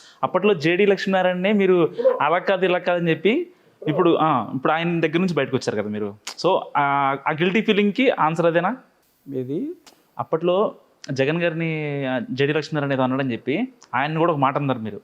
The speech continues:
Speaker 1: ఆయనతో కొంచెం వైరం పెట్టుకున్నారు.
Speaker 2: ఆ, అంటే నేననేది
Speaker 1: అలాంటి వ్యక్తిని ఇప్పుడు కాదని చెప్పి అక్కడ బయటకు వచ్చేసారు కదా, ఆ పార్టీ నుంచి బయటకు వచ్చి.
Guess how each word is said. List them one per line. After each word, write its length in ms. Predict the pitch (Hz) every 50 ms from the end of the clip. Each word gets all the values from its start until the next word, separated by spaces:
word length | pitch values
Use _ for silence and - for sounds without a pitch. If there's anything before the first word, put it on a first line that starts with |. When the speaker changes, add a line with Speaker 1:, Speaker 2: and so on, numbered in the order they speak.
| -
Speaker 1:
ఆయనతో 280 | 127 139 147 156 165 170
కొంచెం 420 | 156 156 143 123 147 139 135 131
వైరం 240 | 123 127 135 151 160
పెట్టుకున్నారు. 480 | 147 131 - - 131 120 107 92 95 - _ _ _ _ _ _ - -
Speaker 2:
ఆ, 80 | - 233
అంటే 440 | 262 254 233 240 247 254 311 311 - - _ -
నేననేది 680 | 123 120 139 175 214 220 226 226 247 262 277 269 277 330
Speaker 1:
అలాంటి 440 | - - 160 185 196 202 180 208
వ్యక్తిని 440 | 185 160 165 165 - - 226 202 220
ఇప్పుడు 260 | 254 233 196 - 175
కాదని 400 | 160 - 151 147 170 185 185 180
చెప్పి 220 | 170 165 170 214 254
అక్కడ 280 | 233 170 151 - 120
బయటకు 340 | 143 135 139 151 160 - 165
వచ్చేసారు 320 | 156 - 127 120 123 113 113
కదా, 80 | 110
ఆ 40 | 113
పార్టీ 280 | 117 - 120 127 123 147
నుంచి 160 | 151 147 139
బయటకు 280 | 127 120 110 - -
వచ్చి. 200 | - - - 185